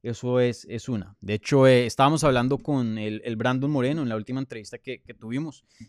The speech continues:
que a veces la gente se aferra mucho a, a solo un desempeño, ¿no? El Cody Garbrandt venía de una racha muy mala. Tiene ese knockout contra Rafael Osonza, que es un peleador ya mayor, igualmente Korean Zombie.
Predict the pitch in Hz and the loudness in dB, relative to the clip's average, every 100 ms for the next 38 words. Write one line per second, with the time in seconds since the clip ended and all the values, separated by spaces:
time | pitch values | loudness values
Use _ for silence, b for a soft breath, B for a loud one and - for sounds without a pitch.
0 | _ 131 143 147 208 220 135 147 190 - | _ 2 2 0 -2 0 0 -2 -4 -2
1 | 175 - 151 160 170 175 185 - 185 180 | -2 0 -2 0 2 4 2 0 -2 0
2 | 165 151 139 131 - 175 170 175 180 175 | 2 2 -2 -4 0 2 2 0 -2 -4
3 | 113 104 175 185 92 113 165 254 b b | -4 -4 -2 -2 -4 -4 -4 -6 b b
4 | b b 113 - 175 190 190 196 196 143 | b b -8 2 6 6 8 6 6 4
5 | 107 107 131 151 156 160 - - - _ | -2 -4 -2 0 -2 -4 -8 -20 -20 _
6 | - - - 165 170 - 175 180 202 190 | -20 -18 -6 0 0 0 2 6 6 6
7 | 180 156 95 b b b _ 170 196 190 | 6 6 2 b b b _ 2 4 2
8 | 202 190 - 175 170 180 165 165 143 135 | 0 -2 2 2 2 -2 0 2 4 2
9 | 117 139 143 131 147 139 139 127 113 113 | 0 0 0 0 0 0 -4 -6 -6 -4
10 | 139 120 107 113 120 123 147 127 - 107 | -2 0 0 2 2 2 0 -2 -6 -8
11 | 98 120 117 117 - 104 110 117 160 131 | -2 -2 -2 -4 -4 -6 -6 -4 -2 -2
12 | 95 | -6